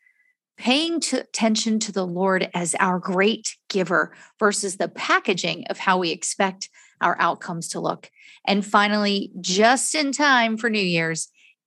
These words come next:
decluttering our minds and our businesses.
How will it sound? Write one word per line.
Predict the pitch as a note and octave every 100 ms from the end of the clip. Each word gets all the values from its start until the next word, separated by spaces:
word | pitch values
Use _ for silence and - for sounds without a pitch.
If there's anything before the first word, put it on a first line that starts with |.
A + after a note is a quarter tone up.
| -
decluttering | G3 F3+ - C#4+ E3+ D#3+ C#3+ - - _ _ -
our | F3+
minds | E3+ D#3+ E3 E3+ F3+ F#3 - A#3+ A3
and | F#3
our | F3 D#3+
businesses. | D#3+ - - - - G#3+